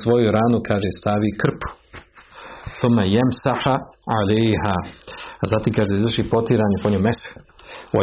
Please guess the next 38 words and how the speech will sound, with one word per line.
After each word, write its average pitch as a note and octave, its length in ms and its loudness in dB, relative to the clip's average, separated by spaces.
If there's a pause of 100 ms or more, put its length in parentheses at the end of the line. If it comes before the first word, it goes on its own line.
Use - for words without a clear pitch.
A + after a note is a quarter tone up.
yaqsil A#2+ 320 0 (100)
sa'ira A2 300 2
jasadihi. F#2 400 0 (100)
I F#2+ 100 -6
kaže G2+ 180 0
da F#2+ 100 0 (100)
okupa, G#2 400 0 (920)
da G2 60 4 (140)
okupa, G2 300 0 (120)
kaže, G2+ 220 0 (140)
ostali F#2+ 300 0 (100)
dio F2+ 140 2 (120)
tijela. F2+ 420 0 (880)
O-, A#2 240 2
ovako A#2 240 0
je A2 100 4
naved-, G2+ 220 0 (120)
naveo G2+ 240 2
Ibn F#2 180 -2
Hajar. E2 300 -4 (460)
Ravahu B2 260 2 (100)
Abu G2 120 0 (100)
Dawud A#2 340 2
bi F#2+ 140 0
senedin G#2 400 0
fihi G#2 260 0
da'f. - 200 -4 (140)
Kaže, G2+ 240 -2
bilježi A#2 280 2
ga G2+ 120 0
Abu F#2 100 0 (100)
Dawud B2+ 340 2 (720)
sa A#2 80 2 (100)
lancem B2 400 2
u G#2+ 100 2
kojem G#2 180 4 (100)
ima A#2 140 4 (140)
slabosti. G2+ 760 0